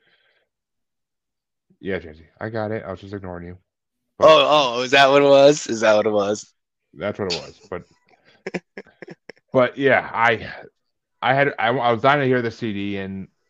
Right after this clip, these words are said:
Speaker 1: you know, I wasn't disappointed. Of course, it's freaking Floor. She's amazing, and she could be a scream queen. She could be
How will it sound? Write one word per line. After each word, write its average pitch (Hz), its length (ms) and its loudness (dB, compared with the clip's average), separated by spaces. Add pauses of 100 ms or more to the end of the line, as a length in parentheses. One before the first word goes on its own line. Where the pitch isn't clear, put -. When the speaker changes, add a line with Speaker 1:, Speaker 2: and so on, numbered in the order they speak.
Speaker 1:
you 180 140 -4
know, 120 80 -2
I 95 100 -2
wasn't 92 280 -6
disappointed. 87 400 -16
Of - 60 -20
course, - 260 -18
it's 85 220 -20 (120)
freaking 80 260 -14
Floor. - 500 -12
She's 92 160 -16
amazing, 92 560 -10
and 85 260 -16 (840)
she 110 180 -8
could 95 140 -10
be 98 160 -8
a 92 60 -8
scream 110 380 -8
queen. 104 380 -8
She 101 160 -12
could 92 160 -12
be 92 400 -12